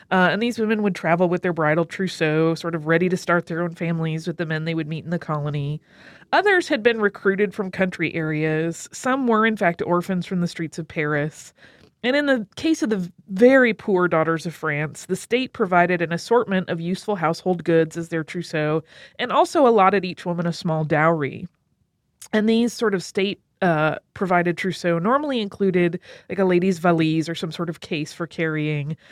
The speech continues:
a handkerchief, ribbons, a supply of needles and white thread, scissors,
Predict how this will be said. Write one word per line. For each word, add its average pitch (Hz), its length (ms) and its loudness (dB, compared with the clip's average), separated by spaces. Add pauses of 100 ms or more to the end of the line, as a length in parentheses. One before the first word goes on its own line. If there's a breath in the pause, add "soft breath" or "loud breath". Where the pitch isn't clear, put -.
(200 loud breath)
a 185 60 -4
handkerchief, 180 880 0
ribbons, 185 880 2
a 175 80 -4
supply 175 440 0
of 170 120 2
needles 180 380 0
and 175 120 0
white 156 280 -4
thread, 185 520 0 (300 soft breath)
scissors, 196 720 0